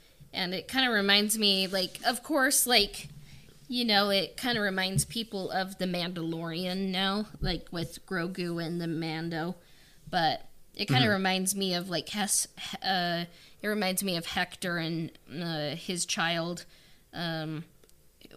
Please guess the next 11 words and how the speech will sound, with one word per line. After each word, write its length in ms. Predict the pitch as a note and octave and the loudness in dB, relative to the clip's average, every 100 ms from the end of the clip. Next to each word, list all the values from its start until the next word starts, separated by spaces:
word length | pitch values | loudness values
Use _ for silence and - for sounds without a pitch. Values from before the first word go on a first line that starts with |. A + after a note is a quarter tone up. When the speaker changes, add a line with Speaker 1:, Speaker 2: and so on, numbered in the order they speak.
| A3 | -4
Speaker 1:
who 180 | B3+ | 0
I 100 | A3 | 2
think 220 | G#3+ C4 A#3+ | 2 0 0
is 140 | G#3 | 0
called 260 | - F3 - | 0 2 4
Scamander, 880 | - F#3 D3+ D3+ F3 F3+ F#3 F#3+ - - | 4 4 -2 -2 -2 -2 -2 -2 -6 -8
you 160 | G3+ | -2
know, 300 | F3+ F3+ F#3 F#3+ - | 0 0 0 -4 -6
in 160 | F#3+ | -4
the 140 | F3+ - | -4 -4
Iliad. 460 | F3+ F#3 F#3 G3 | -4 0 0 -2